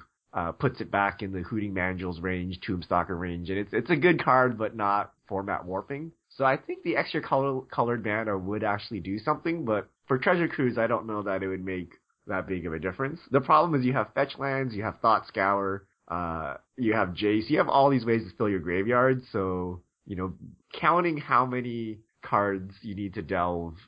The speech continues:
is, is actually a pretty hard job for Wizards, 'cause people can just warp their decks, and you have Gitaxian Probe, you have all these cycling things. It, it's just, like, a mess, so it, it's like Storm, right? Like,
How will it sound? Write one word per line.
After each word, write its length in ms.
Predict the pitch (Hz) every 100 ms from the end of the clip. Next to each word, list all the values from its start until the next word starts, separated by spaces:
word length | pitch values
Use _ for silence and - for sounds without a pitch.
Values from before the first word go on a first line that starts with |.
| -
is, 240 | 92 85
is 120 | 101
actually 300 | 107 104 113
a 40 | 92
pretty 240 | 117 92
hard 300 | 87 87 82
job 280 | 85 85 85
for 60 | 87
Wizards, 500 | 92 92 104 101 -
'cause 160 | - 85
people 240 | - 98 101
can 160 | 95
just 140 | 90 82
warp 240 | 90 -
their 140 | 87
decks, 300 | 87 87 - -
and 180 | 92 101
you 60 | 110
have 100 | 87
Gitaxian 580 | 90 123 117 - 120
Probe, 500 | 110 120 113 113 110
you 120 | 98 127
have 160 | 131
all 140 | 160 165
these 160 | 117 -
cycling 440 | 98 98 92 92
things. 360 | 95 85 87 87 _ _
It, 160 | 117 123
it's 180 | 131 131
just, 200 | 160 156
like, 160 | 117 92
a 60 |
mess, 280 | 85 76 82 -
so 280 | 90 85 82
it, 100 | 104 -
it's 180 | 147 156
like 160 | 143
Storm, 440 | - 113 95 80 80
right? 280 | 87 104 -
Like, 320 | 82 80